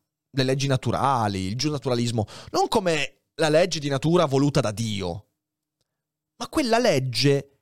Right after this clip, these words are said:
su cui si basa la nostra possibilità di produrre un ragionamento. E quindi sono leggi universali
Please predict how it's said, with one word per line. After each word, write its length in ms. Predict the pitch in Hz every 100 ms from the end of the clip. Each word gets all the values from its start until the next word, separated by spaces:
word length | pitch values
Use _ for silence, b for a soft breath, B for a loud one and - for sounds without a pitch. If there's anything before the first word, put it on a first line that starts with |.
| _ _ _ _
su 240 | - -
cui 220 | 220 311 277
si 160 | 226
basa 600 | 165 117 80 113 139 170 - _ _ _ _ _
la 100 | 185
nostra 300 | 262 262 196
possibilità 840 | - - - - - 196 202 285
di 340 | 247 214 254 - _ _ _ _ _ -
produrre 340 | 254 247 320 320
un 100 | 247
ragionamento. 720 | 202 185 175 226 139 92 - _ B B B
E 140 | - -
quindi 500 | 339 302 202 196 -
sono 300 | - - 381
leggi 300 | 285 190 233
universali 1000 | 220 202 202 - 214 151 107 117 185